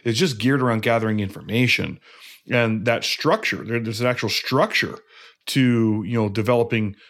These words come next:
scripts and using them for closing tools. And then at the end of the day, I was sitting back and I was wondering, look, what if it,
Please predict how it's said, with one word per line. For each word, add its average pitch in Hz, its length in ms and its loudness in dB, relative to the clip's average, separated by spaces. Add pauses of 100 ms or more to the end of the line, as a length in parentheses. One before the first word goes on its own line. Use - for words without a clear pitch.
scripts - 720 0
and 107 460 -2 (200)
using 127 540 2
them 107 320 0
for 113 300 2
closing 117 400 0
tools. - 500 -2 (480)
And 135 160 2
then 127 380 2 (500)
at 127 120 2
the 139 120 2
end 147 100 4
of 131 60 2
the 110 60 0
day, 117 480 2 (280)
I 117 260 2
was 110 460 -2
sitting 127 280 0
back 113 460 2
and 117 100 -2
I 107 60 0
was 104 260 -4 (140)
wondering, 120 340 2
look, 123 280 0 (920)
what 120 280 2
if 240 140 -2
it, 147 160 0